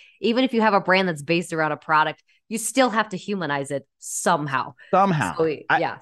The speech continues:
Speaker 2: you know,
Speaker 1: somehow.
Speaker 2: and I wouldn't know, I don't know how to do that if you were, like, a massive corporation, but I think it's just going to the C E O or just somebody in the,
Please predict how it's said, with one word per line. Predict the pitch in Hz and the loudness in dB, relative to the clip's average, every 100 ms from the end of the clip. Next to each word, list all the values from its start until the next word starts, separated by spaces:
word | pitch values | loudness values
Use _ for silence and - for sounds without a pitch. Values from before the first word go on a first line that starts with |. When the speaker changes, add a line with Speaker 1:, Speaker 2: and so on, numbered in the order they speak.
| - | -4
Speaker 2:
you | 175 | 2
know, | - 156 | 4 4
Speaker 1:
somehow. | |
Speaker 2:
and | 151 151 _ _ _ _ _ - | 2 0 _ _ _ _ _ 0
I | 208 | 2
wouldn't | 233 262 208 | 2 2 4
know, | 196 180 180 _ _ _ _ _ _ _ _ | 4 2 0 _ _ _ _ _ _ _ _
I | 185 | 0
don't | 262 | 2
know | 233 196 | 2 2
how | - 165 | 0 -2
to | 156 | -2
do | 123 135 | -2 0
that | 127 117 | 0 0
if | 113 | -4
you | 113 | -4
were, | 107 | -2
like, | 101 | -4
a | 92 | -6
massive | 98 98 101 - 95 _ | -6 -4 -6 -6 -10 _
corporation, | - 87 92 90 107 143 143 | -4 -2 -2 -2 -2 -2 0
but | 123 | 0
I | |
think | - 233 359 | 0 2 2
it's | - | 2
just | 196 160 - | -4 -4 0
going | 143 151 | 2 2
to | 143 | -2
the | 131 | -4
C | - 131 127 113 | -10 -8 -2 2
E | |
O | 117 123 | 4 4
or | 113 95 | 2 0
just | 107 - | -4 -6
somebody | 147 156 160 | -4 0 0
in | |
the, | 143 | 0